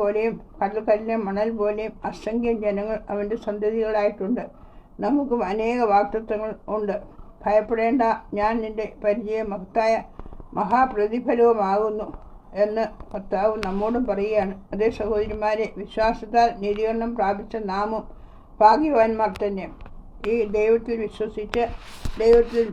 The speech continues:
മാത്രം വിശ്വസിച്ചുകൊണ്ട് ഓരോ ദിവസവും ജീവിപ്പാൻ ദൈവം നമ്മെ സഹായിക്കട്ടെ. യഹോവയിൽ ആശ്രയിക്കുകയും യഹോവ തന്നെ ആശ്രയമായിരിക്കുന്ന ജനം ഭാഗ്യമുള്ളവർ. ആ,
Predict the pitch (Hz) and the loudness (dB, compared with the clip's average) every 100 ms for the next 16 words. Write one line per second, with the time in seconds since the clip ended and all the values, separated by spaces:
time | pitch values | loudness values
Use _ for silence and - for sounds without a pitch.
0 | 190 220 240 240 277 214 202 220 220 214 | -4 -4 -2 -2 -2 -2 -4 -6 -6 -6
1 | 202 214 226 226 - 196 214 226 202 202 | -4 2 4 4 4 4 6 4 2 0
2 | - 214 208 240 - 220 202 196 214 226 | 0 -2 -4 -6 -4 -4 -4 -4 -2 -2
3 | 220 226 220 - 208 220 220 202 196 - | -4 -4 -6 -4 0 0 0 -4 -6 -6
4 | - 202 220 220 202 202 208 220 214 202 | 0 2 2 0 0 -2 -2 -2 -2 0
5 | 233 233 - - - - - 180 233 233 | -2 -4 -12 -20 -20 -16 -2 4 6 6
6 | 233 202 226 240 208 220 226 226 214 208 | 4 0 0 0 -2 -2 -2 0 0 -2
7 | 202 208 196 202 226 240 196 208 233 208 | -2 -6 -4 -4 -4 -4 -4 -2 -2 -4
8 | 185 202 180 - - - - - - 190 | -4 -6 -8 -14 -18 -16 -18 -20 -8 -2